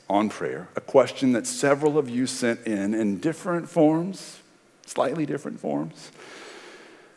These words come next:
has to do something with praying without ceasing. How are we really supposed to pray without ceasing, as the Bible says in First Thessalonians chapter five?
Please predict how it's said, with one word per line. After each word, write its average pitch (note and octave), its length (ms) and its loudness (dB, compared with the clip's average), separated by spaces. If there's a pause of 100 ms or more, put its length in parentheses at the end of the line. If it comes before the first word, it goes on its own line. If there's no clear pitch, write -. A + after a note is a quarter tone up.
(260)
has A#2 260 2
to A2 100 -4
do G#2 120 -2
something F#3 540 4
with G#2+ 520 0 (800)
praying G2 760 0 (680)
without G2+ 460 2
ceasing. E2+ 560 -6 (2000)
How A3+ 300 6
are A#3+ 60 10
we F#3+ 200 4
really D3 400 6
supposed A#2+ 540 4
to G2 80 -4
pray G2+ 300 0
without E2 420 2
ceasing, C#2 540 -6
as E2+ 200 -4
the - 60 -6
Bible E2 300 0
says F#2+ 440 0
in F#2+ 100 -4
First A2 260 -4
Thessalonians C#3 960 -4
chapter - 240 -6
five? C3+ 540 0